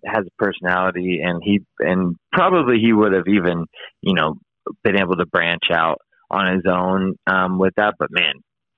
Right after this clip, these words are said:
freaking Steve has done so good with people like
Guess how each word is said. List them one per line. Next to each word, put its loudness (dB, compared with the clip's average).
freaking 0
Steve 2
has 0
done -2
so 2
good 0
with 0
people 0
like -2